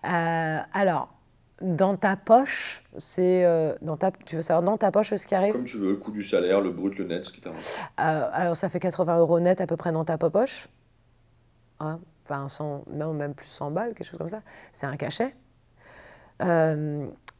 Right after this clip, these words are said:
Speaker 1: je suis, euh, assez extrémiste sur le respect du cadre légal. <laughs> C'est-à-dire qu'un comédien qui monte sur scène, pour moi, il est payé en cachet, donc il n'y a pas de facturation, micro-entreprise ou tout ce petit quanti.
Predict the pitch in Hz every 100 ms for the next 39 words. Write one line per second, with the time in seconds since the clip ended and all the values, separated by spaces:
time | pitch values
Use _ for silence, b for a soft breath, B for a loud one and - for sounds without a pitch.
0 | _ _ - 180 151 156 165 165 156 -
1 | - - 170 160 160 - _ _ 160 160
2 | 151 151 147 143 143 135 - - - B
3 | B B - 160 - 254 - - 214 196
4 | 208 - - _ - 185 - - 180 180
5 | 160 175 156 156 160 - 180 165 170 170
6 | 151 151 147 165 214 302 B B B B
7 | B B B B B B B - - 151
8 | 156 143 180 175 170 175 175 165 156 131
9 | 156 143 143 139 135 143 147 170 160 -
10 | 180 190 185 151 - 139 151 - 156 170
11 | 147 147 - 143 156 151 - 135 151 131
12 | 147 147 135 - - - - _ - -
13 | 131 - -